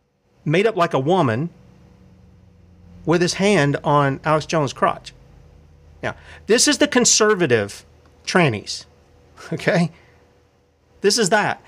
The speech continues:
And it's interesting because I did listen to a couple of things to see what they, what this person was saying, and it was, it was interesting.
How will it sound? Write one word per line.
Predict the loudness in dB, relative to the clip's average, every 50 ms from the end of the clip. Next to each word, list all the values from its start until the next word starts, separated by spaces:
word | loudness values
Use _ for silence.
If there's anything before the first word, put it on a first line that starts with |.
| -16 -6 -2
And | 0 2
it's | 2 0 0
interesting | 0 0 0 0 0 0 0 2 2 2 2 2 2
because | 0 -2 0 2 2 2 2 0 0
I | 0 0
did | 2 2 0 0
listen | 2 0 0 2 2 0 2
to | 2 2 2
a | 2 0
couple | 0 0 0 2 -2
of | -2
things | 0 0 0 0 0 0 0
to | -2 -2
see | 0 0 0 0
what | 0 2 2 0 2 2
they, | 0 0 0
what | -2 -2 0 0 0 0
this | -2 -4
person | -2 0 -2 -2 0 -2 -4
was | -2 -2
saying, | 0 2 2 2 2 0 -2 -4 -6 -10 -20 -20 -20 -20 -20 -20 -16 -6 -2
and | 0 2 2
it | 2
was, | 2 2 0 0 -2
it | 0 0 0
was | 0 0 -4
interesting. | -2 -2 -2 2 2 2 2 2 2 0 0 0